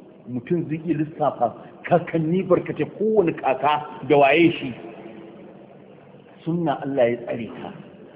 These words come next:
Sannan ya ba mu guide. Guide din ne muke sakaci muke shiga wahala yanzu. Sulken da za ka kare kanka daga waɗannan miyagun mutane, wallahi su ne yawan karatun Qur'ani da azkar. Kuma shi ne muke neman watsar.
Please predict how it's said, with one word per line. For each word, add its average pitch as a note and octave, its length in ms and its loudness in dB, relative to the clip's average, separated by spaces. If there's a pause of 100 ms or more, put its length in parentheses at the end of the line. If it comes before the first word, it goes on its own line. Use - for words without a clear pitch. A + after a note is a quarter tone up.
(200)
Sannan E3+ 360 4
ya F#3+ 80 6
ba G3 180 8
mu D#3 160 2
guide. D3 300 6 (560)
Guide G#3+ 200 6
din G3+ 140 0
ne F3 60 4
muke F3 280 0
sakaci D3 300 -6
muke D3 180 -4
shiga A2+ 200 0
wahala A2+ 320 0
yanzu. F2 160 -14 (1080)
Sulken A3 520 4
da G3+ 100 4
za F#3 240 6
ka F3 80 2 (100)
kare E3+ 400 4
kanka D3+ 280 0
daga A2+ 200 -2
waɗannan C3 480 4
miyagun A#2+ 480 2
mutane, G#2+ 400 0 (300)
wallahi B2 360 2
su B2+ 80 -4
ne A#2+ 140 0
yawan A#2 160 -2
karatun A2 360 -4
Qur'ani G#2 280 -2
da F2 160 -4
azkar. E2+ 280 -6 (500)
Kuma F#3+ 180 -2
shi A3+ 160 -2
ne F#3 80 0
muke F3 240 0
neman D#3+ 220 -2
watsar. A2+ 320 0